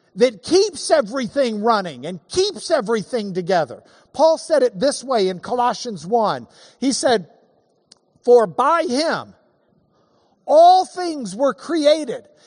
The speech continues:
in heaven and on earth, visible, invisible,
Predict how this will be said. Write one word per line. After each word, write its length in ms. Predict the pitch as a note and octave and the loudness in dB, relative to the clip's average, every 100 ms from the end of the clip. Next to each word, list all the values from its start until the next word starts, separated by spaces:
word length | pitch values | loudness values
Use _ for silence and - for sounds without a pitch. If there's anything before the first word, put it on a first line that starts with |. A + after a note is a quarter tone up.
| - | -6
in 140 | A3+ | -4
heaven 400 | G#3 F#3+ F4+ E4+ A3 | -2 2 2 2 -4
and 40 | F3 | -6
on 320 | F#3 G3 G3 | -4 -2 0
earth, 300 | C4+ F4+ A3+ _ _ | 2 2 -2 _ _
visible, 500 | G3 F4+ C#4+ A#3 F3 | -2 -2 0 -2 0
invisible, 540 | G3+ G3 F4+ C4 G3+ | -2 -2 -2 -2 -4